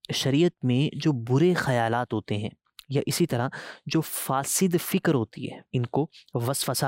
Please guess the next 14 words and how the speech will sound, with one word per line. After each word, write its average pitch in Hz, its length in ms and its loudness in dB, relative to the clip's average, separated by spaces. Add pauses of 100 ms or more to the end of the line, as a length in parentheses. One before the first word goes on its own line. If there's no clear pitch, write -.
(100)
کہا 110 140 -2
جاتا 101 280 -2
ہے۔ - 160 -4 (560)
یہ 135 260 2 (460)
عام 185 300 0
طور 143 180 2
پر 139 160 -2
ہمارے 117 300 0
ساتھ 113 300 -4 (120)
یہ 127 100 2
چیزیں 120 300 0 (100)
پیش 127 260 0
آتی 117 320 0
ہیں، 110 80 0